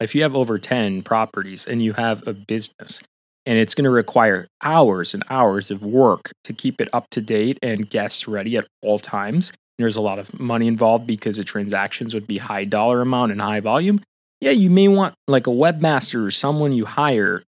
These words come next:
and outsource to, to do this. But for the vast majority of listeners that are hosting one to three properties, there's no need for that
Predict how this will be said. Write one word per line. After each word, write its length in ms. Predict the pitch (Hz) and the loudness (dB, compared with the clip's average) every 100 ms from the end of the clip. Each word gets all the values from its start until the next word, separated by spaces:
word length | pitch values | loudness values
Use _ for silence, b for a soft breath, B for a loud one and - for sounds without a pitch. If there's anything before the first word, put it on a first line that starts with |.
| 127 | -8
and 120 | 113 - | -6 -6
outsource 640 | 131 143 - 120 101 - | -2 0 2 0 0 -2
to, 120 | 101 | -6
to 140 | 98 104 | -8 -6
do 160 | 104 | -4
this. 260 | 95 87 - - _ _ _ _ | -4 -2 -4 -4 _ _ _ _
But 140 | 139 | 2
for 140 | - 147 | 4 4
the 120 | 131 | 6
vast 360 | 113 165 196 180 | 6 4 4 0
majority 600 | 131 131 131 151 156 151 | 0 2 2 2 0 0
of 340 | 127 120 113 | 2 2 4
listeners 720 | 135 165 - 113 101 110 - - _ _ _ | 2 4 2 0 0 0 -2 -4 _ _ _
that 100 | 123 | 2
are 80 | 120 | 4
hosting 540 | 113 160 147 147 127 113 | 4 0 0 0 0 2
one 180 | 139 | 2
to 140 | 156 110 | 2 -4
three 260 | - 131 | -4 -2
properties, 560 | 117 - 117 - 175 180 | 0 2 0 2 0 2
there's 200 | 131 120 | 0 0
no 440 | 139 143 147 143 | 2 4 4 4
need 220 | 135 120 - | 4 0 -2
for 160 | 107 | -4
that 240 | 95 90 | -4 -6